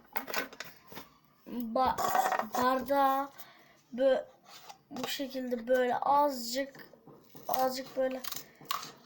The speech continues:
e, kesiyorum. Çok değil ama. Sonra böyle yan-, yan-, yanlamasını kesiyorum. Yani böyle. Böyle bu şekilde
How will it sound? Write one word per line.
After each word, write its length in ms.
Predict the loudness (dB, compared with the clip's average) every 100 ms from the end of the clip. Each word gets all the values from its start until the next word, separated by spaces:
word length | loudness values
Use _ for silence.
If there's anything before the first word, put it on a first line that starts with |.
| -20 -10
e, 260 | -6 -6
kesiyorum. 560 | -4 -4 -2 0 0 -2 -8 -14
Çok 260 | -8 -8 -4
değil 260 | -4 -2
ama. 340 | -2 -2 -4 -4 -8 -12 -14 -16 -16 -16 -16 -14 -8
Sonra 240 | -4 -2 2
böyle 260 | 2 0 -4 -16 -18 -12
yan-, 560 | -6 0 0 2 -2 -4 -6
yan-, 300 | -2 0 -2 -6 -12 -12 -12 -4
yanlamasını 880 | 0 0 2 0 0 -2 -4 -4 -4
kesiyorum. 840 | -4 -6 -6 -4 -4 -2 -2 -4 -6 -12 -16 -20 -20 -20 -20 -20 -12
Yani 300 | -6 -6 -4
böyle. 280 | -2 -2 -2 -6 -8 -12 -12 -8 -8 -10 _ _ -18 -16 -16 -18 -20 -18 -18 -18 -20 -20 -20 -16 -2
Böyle 300 | -2 -2 -6
bu 60 |
şekilde 600 | -8 -10 -10 -10 -6 -6